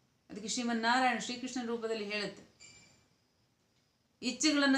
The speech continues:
ತೊರೆದಂತಹ ಪಕ್ಷದಲ್ಲಿ ನೀನು ಮನಸ್ಸನ್ನ ನಿಯಂತ್ರಿಸಬಹುದು. ಆ ಮನಸ್ಸನ್ನ ನಿಯಂತ್ರಿಸಲು ಜ್ಞಾನ ಎಂತಕ್ಕಂಥ ಶಕ್ತಿ ಬೇಕು ನಿನಗೆ" ಅಂತ. ಹಾಗಾಗಿ ಮನಸ್ಸಿನ ಉತ್ಪನ್ನ, ಕಾರ್ಯ, ಅದರ ಮೇಲಿನ ನಿಯಂತ್ರಣವನ್ನು ಸಾಧಿಸಲು ಅವಶ್ಯವಾಗಿ ಜ್ಞಾನ ಎಂತಕ್ಕಂಥದ್ದು ಬೇಕು.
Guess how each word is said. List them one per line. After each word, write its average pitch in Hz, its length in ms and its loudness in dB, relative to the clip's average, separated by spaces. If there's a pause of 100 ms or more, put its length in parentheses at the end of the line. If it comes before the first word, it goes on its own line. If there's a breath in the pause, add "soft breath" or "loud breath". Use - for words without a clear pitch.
ತೊರೆದಂತಹ 254 680 2
ಪಕ್ಷದಲ್ಲಿ 247 440 -2
ನೀನು 226 240 -2
ಮನಸ್ಸನ್ನ 233 520 -4
ನಿಯಂತ್ರಿಸಬಹುದು. 214 800 -4
ಆ 190 60 2
ಮನಸ್ಸನ್ನ 240 600 -4
ನಿಯಂತ್ರಿಸಲು 233 800 0
ಜ್ಞಾನ 214 540 -2
ಎಂತಕ್ಕಂಥ 202 320 -10
ಶಕ್ತಿ 190 340 -12
ಬೇಕು 208 240 -10
ನಿನಗೆ" 170 400 -8
ಅಂತ. - 160 -16 (2250)
ಹಾಗಾಗಿ 214 400 2
ಮನಸ್ಸಿನ 247 480 0
ಉತ್ಪನ್ನ, 262 500 4 (340)
ಕಾರ್ಯ, 247 520 4 (840)
ಅದರ 214 180 -2
ಮೇಲಿನ 269 320 6
ನಿಯಂತ್ರಣವನ್ನು 262 680 2
ಸಾಧಿಸಲು 233 520 -2
ಅವಶ್ಯವಾಗಿ 226 680 -2
ಜ್ಞಾನ 214 520 -4
ಎಂತಕ್ಕಂಥದ್ದು 190 520 -10
ಬೇಕು. 180 360 -10